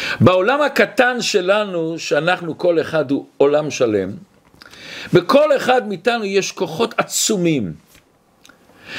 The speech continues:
כוחות ואפשרויות ויכוליות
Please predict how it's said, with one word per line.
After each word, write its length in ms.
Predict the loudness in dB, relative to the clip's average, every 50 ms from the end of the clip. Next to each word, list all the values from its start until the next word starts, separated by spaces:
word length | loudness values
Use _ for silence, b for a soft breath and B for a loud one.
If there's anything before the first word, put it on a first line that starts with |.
| B B B
כוחות 800 | B 4 4 4 2 4 4 4 4 2 0 -4 -8 -16 -18 -20 _ _ _ _ _ _ _ _ _ _ _ 0
ואפשרויות 1900 | 4 4 4 4 4 2 0 0 -2 -6 -10 -16 _ _ _ _ _ _ 0 0 2 2 2 4 4 4 4 4 2 2 4 2 2 2 0 -2 -6 -12
ויכוליות 840 | -8 -4 -4 -4 -4 -4 -6 -6 -6 -2 0 0 0 0 0 -6